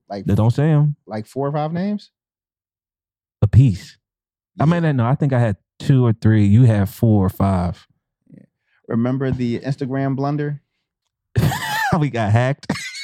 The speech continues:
Speaker 2: <laughs> Yo, we got hacked. And we only had, what, like, two followers?
Speaker 1: Yeah.
Speaker 2: <laughs> So, like, it was just like,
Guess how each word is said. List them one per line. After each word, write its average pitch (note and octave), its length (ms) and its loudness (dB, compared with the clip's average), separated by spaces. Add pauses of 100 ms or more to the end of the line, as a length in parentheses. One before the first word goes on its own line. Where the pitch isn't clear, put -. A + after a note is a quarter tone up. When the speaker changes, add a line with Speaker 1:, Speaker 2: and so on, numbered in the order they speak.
(480)
Speaker 2:
<laughs> - 600 -4
Yo, D3 120 -2 (300)
we G#3 240 -2
got B2+ 340 2
hacked. B2 600 -2 (480)
And D3+ 100 0
we G3+ 120 0
only G3 180 -2
had, F#3 220 0
what, F#3 200 0
like, G#2+ 260 -2
two F#3+ 220 2
followers? A#3 640 -2
Speaker 1:
Yeah. C3+ 420 0
Speaker 2:
<laughs> G#3 60 2 (760)
So, D3 300 -2
like, - 840 -6 (640)
it D#3 200 0
was E3+ 180 0
just B2 160 -2
like, A2+ 480 0